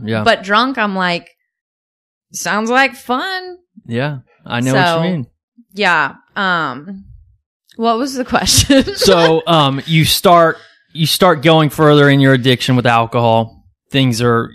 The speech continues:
Speaker 1: you know, progressing. I'm guessing you're trying to do nursing school.
Speaker 2: Oh, yeah,
Speaker 1: Does
Speaker 2: yeah.
Speaker 1: that not work out? Does nursing school kind of, you know, things come to a screeching halt there?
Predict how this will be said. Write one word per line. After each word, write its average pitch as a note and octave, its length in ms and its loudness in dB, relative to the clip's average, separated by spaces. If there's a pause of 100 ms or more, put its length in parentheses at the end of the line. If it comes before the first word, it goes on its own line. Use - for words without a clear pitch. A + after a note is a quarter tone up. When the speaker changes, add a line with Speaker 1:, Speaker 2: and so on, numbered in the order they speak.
Speaker 1:
you C3 100 -4
know, A2+ 100 -2
progressing. B2 640 -2
I'm A#2+ 140 0
guessing A#2+ 320 0
you're A2 100 -2
trying B2+ 260 2
to B2 60 -2
do B2 140 -2
nursing A#2+ 400 0
school. A#2 520 -6 (500)
Speaker 2:
Oh, C#4+ 180 2
yeah, G#3+ 400 -2
Speaker 1:
Does C#3+ 120 2
Speaker 2:
yeah. F3+ 80 0
Speaker 1:
that D#3 280 0
not C#3+ 400 0 (540)
work C#3+ 340 2
out? C#3 320 0
Does C3 160 -2
nursing C3 380 2
school C3 540 -4
kind B2+ 300 0
of, A#2+ 380 -4 (340)
you B2 160 -6
know, G#2+ 300 -4
things C#3+ 320 2
come C3+ 260 0
to C3 200 2
a A#2 120 4
screeching C#3 480 -2
halt D3+ 300 2
there? G#3 440 2